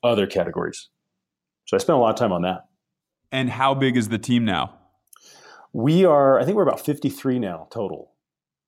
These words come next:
Speaker 2: And are they all in Park City?
Speaker 1: Mostly. I think we are probably about forty, forty-two in Park City. And then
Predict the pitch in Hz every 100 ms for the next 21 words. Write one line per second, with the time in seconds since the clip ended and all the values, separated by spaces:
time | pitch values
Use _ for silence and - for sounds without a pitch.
0 | _ _ _ _ 120 120 113 110 101 98
1 | 104 104 104 98 107 101 - 98 120 -
2 | - _ _ _ _ _ _ _ _ _
3 | _ - 127 139 139 139 117 101 95 107
4 | - 147 143 135 120 107 - 113 117 113
5 | 104 95 98 98 98 95 92 - - _
6 | _ _ _ _ _ _ _ _ - 139
7 | 135 139 135 139 113 107 - 131 131 131
8 | 110 113 120 110 - 117 131 147 123 113
9 | 110 107 101